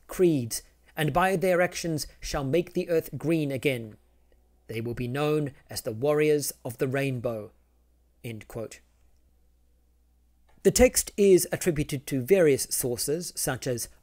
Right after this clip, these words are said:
Old Native American Prophecy, or Cree Woman Elder Eyes of Fire, or Chief Spirit Hawk. In each case, the source is clearly intended to sound authentic to Western ears,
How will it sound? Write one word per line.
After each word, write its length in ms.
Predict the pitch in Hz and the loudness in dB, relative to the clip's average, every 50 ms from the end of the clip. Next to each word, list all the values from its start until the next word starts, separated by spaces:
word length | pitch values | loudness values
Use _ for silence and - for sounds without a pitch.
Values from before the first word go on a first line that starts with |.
| _ | _
Old 360 | - 151 156 156 147 127 117 131 | 6 6 8 8 6 4 2 0
Native 360 | 135 143 147 143 151 143 143 | 2 2 2 4 2 -2 -2
American 500 | 139 131 143 143 143 135 - 135 123 - | -2 0 2 2 2 2 0 -4 -6 0
Prophecy, 600 | - 160 151 - 143 - - 139 143 170 180 - _ _ _ _ _ _ _ _ _ _ | 0 0 0 2 0 0 0 0 0 0 -2 -8 _ _ _ _ _ _ _ _ _ _
or 280 | 139 135 131 117 110 - _ _ _ _ | 0 0 0 0 -2 -6 _ _ _ _
Cree 320 | - - - 175 175 175 165 | -12 2 4 6 6 6 6
Woman 360 | 143 165 160 156 156 147 151 - | 6 4 4 4 2 0 -2 0
Elder 280 | - 165 165 156 160 - | 2 2 4 6 4 4
Eyes 300 | - 160 151 151 147 131 | 4 2 2 2 2 2
of 100 | 147 139 | 0 -2
Fire, 540 | - - - 175 170 160 139 147 170 185 175 - _ _ _ _ _ _ _ _ _ _ | -4 -2 0 2 2 2 0 0 -2 -6 -8 -12 _ _ _ _ _ _ _ _ _ _
or 260 | 151 135 123 123 123 - - _ _ _ _ - | 0 0 0 0 -2 -4 -10 _ _ _ _ 0
Chief 280 | - 175 170 - - - | 2 2 2 2 0 -4
Spirit 480 | - - - - - 190 185 160 135 - | -8 -6 -6 4 8 10 10 10 8 4
Hawk. 460 | - 143 131 107 95 - - - - _ _ _ _ _ _ _ _ _ _ _ _ _ | 0 -2 -2 -2 -4 -8 -16 -20 -20 _ _ _ _ _ _ _ _ _ _ _ _ _
In 100 | - 175 | 2 4
each 220 | 170 170 160 - - | 4 4 2 0 0
case, 320 | - 175 160 143 - - - - | 2 2 2 2 0 -4 -6 -6
the 80 | 151 | -6
source 320 | - - 170 156 156 - - | -2 2 2 4 4 2 0
is 260 | - 165 151 143 - | 0 0 0 0 0
clearly 360 | - - 208 214 196 175 170 | -2 0 2 2 4 4 2
intended 340 | 156 143 - 165 156 143 131 | 0 0 0 0 0 0 -4
to 100 | - 139 | -6 -6
sound 320 | - - 156 139 139 135 - | -4 -2 -2 -2 -2 -4 -4
authentic 600 | - 151 131 - - - 170 147 - 156 135 - - | -4 -4 -4 -2 -2 -2 -2 0 -2 -4 -6 -6 -6
to 200 | - 135 123 120 | -4 -4 -2 2
Western 380 | 160 220 214 - - 131 113 | 2 2 2 2 -4 -6 -6
ears, 260 | 110 110 127 139 - | -6 -4 -4 -4 -6